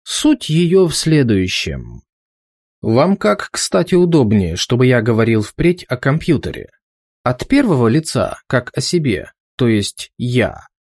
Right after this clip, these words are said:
или от третьего, он?" Говорите "я", разрешил Сидоров.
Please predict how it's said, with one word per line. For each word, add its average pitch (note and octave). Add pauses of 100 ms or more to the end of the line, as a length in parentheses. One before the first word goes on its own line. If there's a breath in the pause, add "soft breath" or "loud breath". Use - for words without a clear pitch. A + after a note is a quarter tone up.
(180)
или A#3
от -
третьего, G2 (260)
он?" A#2+ (1000)
Говорите D#3+
"я", A#2 (460)
разрешил G#2
Сидоров. -